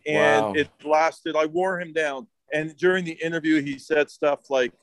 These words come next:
Speaker 1: you know, that, uh, "I wish I was born a hundred years ago, Ian, because there were no laws to date twelve-year-olds then. I could have dated anyone I wanted." So it's disgusting.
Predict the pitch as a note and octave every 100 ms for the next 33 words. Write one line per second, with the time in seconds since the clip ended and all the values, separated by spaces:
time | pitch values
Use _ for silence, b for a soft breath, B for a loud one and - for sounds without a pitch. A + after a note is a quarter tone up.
0 | _ _ _ D3 D3 C#3+ C3+ C3 C3 B2+
1 | - B2 A#2 A2+ _ _ _ _ D3+ D#3
2 | D#3+ E3 D3+ A#2+ _ D#3 D#3 C#3 D#3 E3
3 | C#3+ C3+ D3 D3+ C3+ C3+ C3+ C3 C3+ C3
4 | B2+ D3 A#2+ C#3 C#3+ D3 C#3+ C#3 C3+ C#3
5 | C3 - C3 C#3 C3+ - D3 C3+ C3+ B2+
6 | B2+ B2 - C3 B2+ B2 B2 _ _ -
7 | C#3 D3+ C#3+ D3 C#3+ C#3 C3+ C#3+ D3 C#3+
8 | C#3 C3+ C3 C3 C3 C3 B2+ - D#3 C#3+
9 | - _ _ G3 - - A3 - F3 E3
10 | - D#3+ C#3+